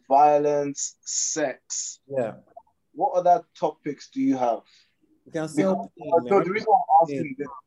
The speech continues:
Speaker 1: because Pusha is long gone away from cocaine.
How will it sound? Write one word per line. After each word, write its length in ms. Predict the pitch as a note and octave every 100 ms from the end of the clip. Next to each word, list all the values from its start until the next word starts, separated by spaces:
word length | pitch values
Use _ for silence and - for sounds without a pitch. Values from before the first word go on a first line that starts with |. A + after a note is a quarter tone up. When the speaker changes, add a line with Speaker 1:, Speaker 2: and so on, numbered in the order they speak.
| -
Speaker 1:
because 540 | - C3+ B2+ B2 - _ _ _ _ _ _ -
Pusha 580 | G3+ C#4 - C#3+ C#3 - _ _ _ _ _ _ _ _ _ _ _ _ _ _ _ _ _ _ -
is 180 | D#3 C#3+
long 600 | D3+ E3 F3+ G3 F#3+ E3
gone 220 | E3 D#3+
away 280 | C3+ D3 D3
from 340 | C#3 B2 A2+
cocaine. 500 | - B2+ - - B2